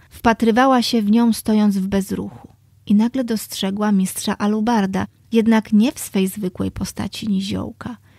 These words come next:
Stał przed nią jako duch snów, pełen mocy i tajemniczego blasku. Uśmiechnął się do niej przyjaźnie, a następnie w nienaturalny sposób otworzył swe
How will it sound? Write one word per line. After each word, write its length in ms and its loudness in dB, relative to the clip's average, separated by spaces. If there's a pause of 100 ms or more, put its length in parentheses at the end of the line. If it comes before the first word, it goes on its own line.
(200)
Stał 460 0
przed 440 -2
nią 160 4
jako 300 -2
duch 440 -8
snów, 560 -4 (280)
pełen 360 4
mocy 540 2
i 140 -4
tajemniczego 760 0
blasku. 680 -4 (460)
Uśmiechnął 540 0
się 160 -2
do 160 2
niej 180 2
przyjaźnie, 720 -2 (160)
a 120 0
następnie 680 0 (160)
w 60 0
nienaturalny 800 4
sposób 580 -6
otworzył 580 -8
swe 280 -12